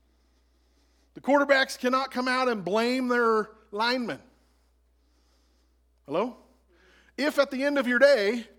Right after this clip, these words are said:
you make excuses for how it went, and you justify and you minimize, that's not you boasting in your weakness.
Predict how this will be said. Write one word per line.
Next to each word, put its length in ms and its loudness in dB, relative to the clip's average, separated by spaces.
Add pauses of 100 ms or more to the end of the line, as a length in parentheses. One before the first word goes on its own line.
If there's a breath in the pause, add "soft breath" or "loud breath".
(600 soft breath)
you 300 2
make 240 2
excuses 720 0
for 160 -2
how 240 2
it 80 -4
went, 360 -4 (500 soft breath)
and 160 -2
you 160 -2
justify 800 0
and 180 -6
you 100 -4
minimize, 880 0 (1800)
that's 260 -12
not 180 -10
you 140 -8
boasting 440 -8
in 100 -12
your 100 -12
weakness. 480 -12